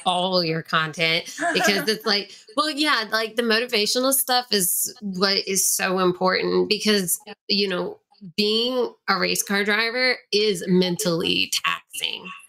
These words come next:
Speaker 1: on,
Speaker 2: Yes.
Speaker 1: you know, on a person because, yeah, like you mentioned, like,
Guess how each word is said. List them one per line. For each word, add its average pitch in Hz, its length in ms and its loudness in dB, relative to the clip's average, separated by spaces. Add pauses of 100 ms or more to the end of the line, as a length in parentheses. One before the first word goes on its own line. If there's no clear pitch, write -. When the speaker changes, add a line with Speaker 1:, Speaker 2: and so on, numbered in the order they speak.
(140)
Speaker 1:
on, 185 340 0
Speaker 2:
Yes. 220 240 -10
Speaker 1:
you 196 160 2
know, 175 220 0
on 180 160 2
a 165 80 -4
person - 640 -4
because, 190 400 0 (320)
yeah, 262 140 0
like 190 200 -4
you 214 100 2
mentioned, 208 420 0
like, 170 260 0